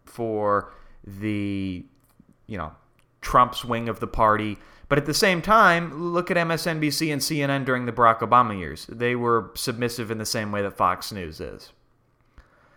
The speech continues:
So I just wanted to talk a little bit about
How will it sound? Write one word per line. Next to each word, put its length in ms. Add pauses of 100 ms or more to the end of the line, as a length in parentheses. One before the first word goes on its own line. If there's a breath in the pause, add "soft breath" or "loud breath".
(560 soft breath)
So 640 (260)
I 100
just 180
wanted 240
to 80
talk 340
a 40
little 220
bit 120
about 640